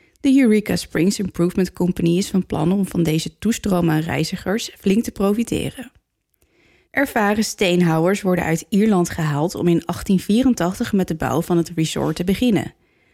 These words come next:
Vanwege de dichtheid en zwaarte van de kalksteen dat wordt gebruikt om het hotel te bouwen,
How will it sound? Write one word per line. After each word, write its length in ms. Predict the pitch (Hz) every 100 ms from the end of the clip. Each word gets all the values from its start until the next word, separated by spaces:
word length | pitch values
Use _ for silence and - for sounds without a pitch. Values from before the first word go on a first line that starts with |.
| _ _
Vanwege 360 | - 247 240 202
de 140 | 214
dichtheid 540 | 202 202 - 180 202
en 100 | 220
zwaarte 420 | 190 175 170 180 190
van 140 | 185
de 120 | 175
kalksteen 540 | - 160 - - 165 196
dat 140 | 196
wordt 200 | 160 -
gebruikt 460 | - 160 151 156 -
om 60 |
het 100 | 151
hotel 280 | 156 151 147
te 140 | 147
bouwen, 460 | 151 147 175 135